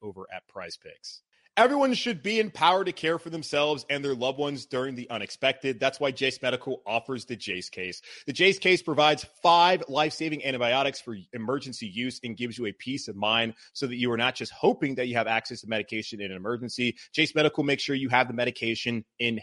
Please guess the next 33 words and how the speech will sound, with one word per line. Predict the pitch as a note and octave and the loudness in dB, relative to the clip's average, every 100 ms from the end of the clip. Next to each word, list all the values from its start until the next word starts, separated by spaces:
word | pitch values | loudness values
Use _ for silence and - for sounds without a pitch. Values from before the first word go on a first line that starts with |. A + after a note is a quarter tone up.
| - | 0
hand. | A#2 F#2+ D#2 - - - | 2 2 -2 -16 -10 2
Jase | D#3+ - | 2 4
Medical | D#3+ D#3+ D3+ | 4 4 2
is | - | 2
simple. | D3 D3 D#3 D#3+ - _ | 0 2 0 0 -6 _
They | C#3 | 2
handle | C3+ C#3 B2+ - | 4 4 2 2
everything | B2+ D3+ D3 C3+ | 2 2 -2 -4
from | A#2+ | -4
the | A2+ - | -4 2
online | B2+ C#3 C3+ B2+ | 2 4 2 2
evaluation | A2 A2+ G#2 A#2+ B2 C3 | 2 2 2 0 -2 -4
to | G2 | 0
licensed | G2 A2+ C3+ A#2 | 0 0 -4 -4
therapy, | A#2 A#2+ - A#2+ - - | -2 -2 -4 -6 -8 0
licensed | A#2 A#2+ A#2+ - | 2 2 0 4
pharmacy, | B2 A#2+ - B2+ | 4 4 -2 -2
medication | A2 G#2+ - A#2+ - A2 | 0 -2 0 -2 -4 -6
delivery, | G2 B2+ C#3 C#3 B2 _ - | -2 0 2 0 -2 _ -6
and | A2 G#2+ - | -6 -4 2
ongoing | B2+ C#3+ C#3 C#3 | 4 4 2 2
consultation | A#2 A#2+ - B2 B2 G#2+ | 0 -4 -2 -2 -2 -4
and | F2+ | -8
care. | - B2 B2 A#2+ _ - | 2 4 4 0 _ 0
Don't | C#3+ D#3 | 0 2
get | D3+ - | -2 2
caught | B2+ B2 | 2 2
unprepared. | A#2 G2 - A#2+ A#2 | -2 -6 0 2 2
Jase | C3+ B2+ | 0 0
Medical | C3 B2+ C#3 | 0 0 0
now | B2+ B2 A#2 | 2 0 0
offers | B2+ C#3+ B2+ | 0 -2 -2
customization | - C3+ B2 G#2 C3+ | -4 -4 -6 -2 -2